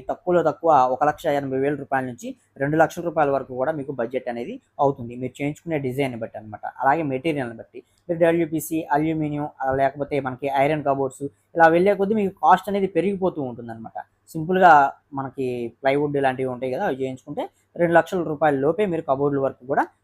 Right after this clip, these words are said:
చేయించుకోవచ్చు. అలాగే మేస్త్రి గారికి, మేస్త్రి గారికి వచ్చేసరికి ఆయనకి మొత్తం మనం హౌస్ మొత్తం మనకి బిల్డ్ చేసి ఇవ్వడానికి, సివిల్ వర్క్ మొత్తం చేసి ఇవ్వడానికి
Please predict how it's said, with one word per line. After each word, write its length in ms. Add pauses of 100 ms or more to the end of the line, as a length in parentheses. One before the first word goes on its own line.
(120)
చేయించుకోవచ్చు. 720 (160)
అలాగే 300
మేస్త్రి 460
గారికి, 340
మేస్త్రి 380
గారికి 240
వచ్చేసరికి 500 (460)
ఆయనకి 340
మొత్తం 340
మనం 200 (380)
హౌస్ 260
మొత్తం 300
మనకి 220
బిల్డ్ 260
చేసి 180
ఇవ్వడానికి, 380
సివిల్ 240
వర్క్ 240
మొత్తం 320
చేసి 200
ఇవ్వడానికి 420